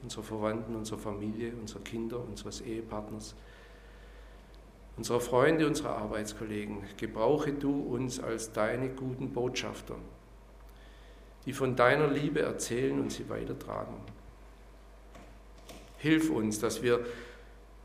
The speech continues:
an der Arbeit sind, wenn du wiederkommst,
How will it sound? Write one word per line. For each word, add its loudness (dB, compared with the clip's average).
an 6
der 6
Arbeit 8
sind, 2
wenn 0
du -2
wiederkommst, -6